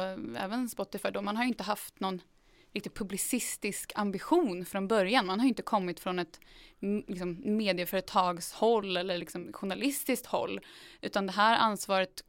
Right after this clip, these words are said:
kommer ju nu när man redan är så otroligt stora. Och det är det som blir utmaningen, att hur ska man klara av att moderera så här stort innehåll och hur gör man den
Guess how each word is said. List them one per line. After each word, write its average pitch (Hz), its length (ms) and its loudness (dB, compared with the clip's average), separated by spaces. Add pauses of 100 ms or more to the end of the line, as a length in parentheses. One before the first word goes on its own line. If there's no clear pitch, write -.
kommer 190 320 0
ju 185 60 -2
nu 214 300 0
när 196 120 -2
man 190 240 -2 (100)
redan 180 320 -2
är 185 200 4
så - 140 -10
otroligt 180 600 -6 (120)
stora. 226 680 0 (460)
Och 202 120 -4
det 208 80 -4
är 208 60 -2
det 254 260 2
som 247 120 0
blir 185 120 -2
utmaningen, 202 680 2
att - 180 -8 (100)
hur 214 180 -4
ska - 160 -8
man 190 160 -4
klara 185 280 2
av 175 80 -2
att - 240 -10 (680)
moderera 202 600 4
så 190 100 -6
här 185 220 0
stort - 480 -8 (160)
innehåll 214 600 4
och 190 60 -4
hur 208 120 -4
gör 202 200 0
man 226 180 2
den 180 220 -2